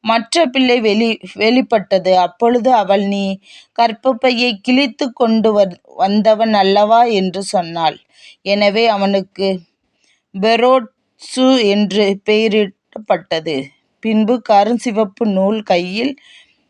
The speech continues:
கட்டப்பெற்ற அவன் சகோதரன் வெளிவந்-, வெளிப்பட அவனுக்கு செராகு என்று பெயரிட்டார். இது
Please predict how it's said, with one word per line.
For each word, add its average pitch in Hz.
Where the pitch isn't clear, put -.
கட்டப்பெற்ற 214
அவன் 196
சகோதரன் 226
வெளிவந்-, 202
வெளிப்பட 220
அவனுக்கு 196
செராகு 233
என்று 240
பெயரிட்டார். 196
இது 175